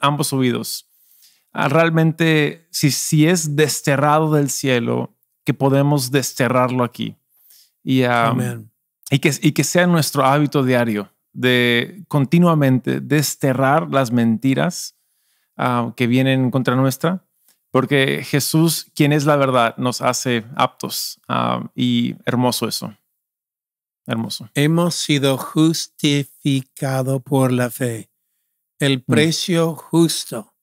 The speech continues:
Speaker 2: exacto, fue dado
Speaker 1: Mm.
Speaker 2: por las acusaciones del enemigo. Entonces ya no hay lugar para él para acusarte delante de Dios.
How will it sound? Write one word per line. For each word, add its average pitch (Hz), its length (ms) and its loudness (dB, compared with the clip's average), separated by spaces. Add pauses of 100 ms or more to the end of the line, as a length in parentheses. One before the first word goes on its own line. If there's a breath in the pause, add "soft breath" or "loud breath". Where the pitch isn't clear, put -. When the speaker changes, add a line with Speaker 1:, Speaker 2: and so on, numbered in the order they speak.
(180)
Speaker 2:
exacto, 139 880 -4 (640)
fue 135 300 0
dado 147 480 2
Speaker 1:
Mm. 175 120 -10
Speaker 2:
por 139 240 0
las 135 220 0
acusaciones 143 920 0
del 147 180 2
enemigo. 123 680 0 (720)
Entonces 135 760 0
ya 139 240 2
no 147 240 2
hay 135 180 0
lugar 139 440 0
para 151 220 0
él 120 520 -2 (720)
para 127 200 2
acusarte 131 840 -2
delante 123 480 -2
de 123 140 -4
Dios. 110 560 -10